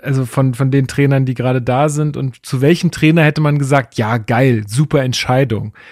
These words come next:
Also da gibt's, glaub ich, sehr, sehr wenige, ähm, und wenn man dann auf einen kommt, wo man sagt, ja, das wäre eine coole Lösung gewesen, dann,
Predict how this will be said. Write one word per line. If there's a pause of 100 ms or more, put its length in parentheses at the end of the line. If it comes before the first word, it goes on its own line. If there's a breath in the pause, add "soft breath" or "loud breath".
(140 loud breath)
Also
da
gibt's,
glaub
ich,
sehr,
sehr
wenige,
ähm,
und
wenn
man
dann
auf
einen
kommt,
wo
man
sagt,
ja,
das
wäre
eine
coole
Lösung
gewesen,
dann,